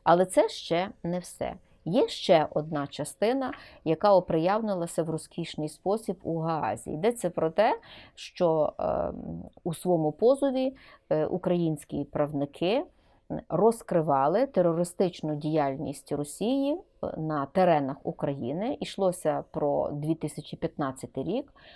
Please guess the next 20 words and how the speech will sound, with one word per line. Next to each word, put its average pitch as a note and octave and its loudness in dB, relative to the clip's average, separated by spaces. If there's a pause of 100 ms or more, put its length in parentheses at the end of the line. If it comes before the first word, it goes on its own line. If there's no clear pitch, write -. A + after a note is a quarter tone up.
(120)
а, E3 2
зокрема, F#3+ 2
про G#3+ 2 (200)
фінансування G3+ 0 (300)
терористичних E3+ 2
організацій D#3 -2 (440)
на D#3+ 2
теренах D3+ 2
України, G#3+ -2 (300)
які, B3 -2 (180)
звичайно... G3+ -2 (800)
Працюють G#3+ -2
під G3 -6
покровом D#3 -2 (200)
Московії. D#2+ -2 (400)
І C4 6
ось, D4 6
е, A#3 6
що, A#3 2 (100)
м, E3 -4